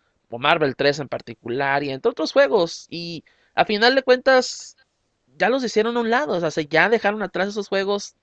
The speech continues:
ya Melee tuvo seis años, el, por lo menos tres o cuatro fueron muy buenos, ya los últimos dos así como que ya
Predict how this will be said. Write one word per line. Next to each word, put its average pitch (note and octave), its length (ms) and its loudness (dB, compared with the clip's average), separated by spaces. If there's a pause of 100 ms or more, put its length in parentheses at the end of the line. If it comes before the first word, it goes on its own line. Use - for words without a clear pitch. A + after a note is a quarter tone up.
(140)
ya F3 220 0
Melee G3+ 600 0 (840)
tuvo G3 260 4
seis G#3+ 480 0
años, G3 840 -4 (520)
el, D#3+ 320 2 (440)
por E3 180 0
lo E3 80 4
menos A#3+ 500 -2
tres G#3+ 280 0
o G3+ 80 0
cuatro G3 360 -2
fueron F#3+ 280 -4
muy F#3 180 -4
buenos, E3+ 600 -4 (100)
ya F3+ 140 4
los G3+ 140 2
últimos F3+ 380 -6
dos D#3+ 160 -2
así E3+ 100 -10
como E3 260 -10
que B2+ 260 -14
ya D3+ 540 2